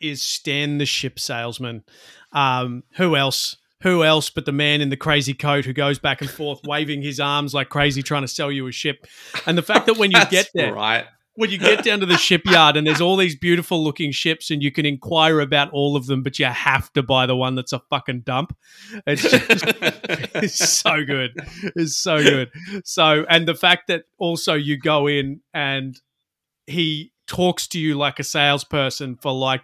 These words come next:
Speaker 1: twelve li-, twelve rounds of dialogue before you can even get a word in edgeways. It's just,
Speaker 2: <laughs>
Speaker 1: yeah, they had a lot of fucking fun with that character. So, uh,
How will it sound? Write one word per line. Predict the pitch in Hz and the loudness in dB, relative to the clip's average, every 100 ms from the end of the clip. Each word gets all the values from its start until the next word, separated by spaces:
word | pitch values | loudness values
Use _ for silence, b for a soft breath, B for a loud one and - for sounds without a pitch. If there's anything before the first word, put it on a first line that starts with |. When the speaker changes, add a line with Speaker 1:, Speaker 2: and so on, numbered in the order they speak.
| - | -8
Speaker 1:
twelve | - 160 147 131 131 | 0 4 4 2 0
li-, | 139 131 B B B | 0 0 B B B
twelve | - 180 170 156 151 b b b - 139 | -2 4 4 4 -4 b b b -16 -4
rounds | 151 151 160 165 139 | 0 4 4 2 0
of | 160 123 | -2 -2
dialogue | 151 143 143 135 123 | 2 2 2 0 -4
before | 139 156 | -6 -4
you | 151 | -2
can | 151 139 | -2 -4
even | 135 131 | -4 -4
get | 135 | -4
a | 120 | -4
word | 123 127 | -4 -6
in | 123 - - | -8 -14 -8
edgeways. | 151 131 147 185 175 - - | -8 -6 -8 -8 -8 -8 -6
It's | 143 - | -6 -4
just, | 165 151 135 - - - | 2 2 2 -6 -12 -14
Speaker 2:
<laughs> | - - | -18 -4
Speaker 1:
yeah, | 151 | 0
they | 147 143 | 2 4
had | 175 | 4
a | 151 | 4
lot | 147 147 | 4 4
of | 147 | 4
fucking | 151 139 135 | 0 0 -2
fun | 139 135 | -2 -4
with | 131 | -4
that | 127 123 | -6 -6
character. | 135 131 123 135 131 | -4 -4 -4 -8 -10
So, | - 143 131 | -8 -6 -4
uh, | 127 | -2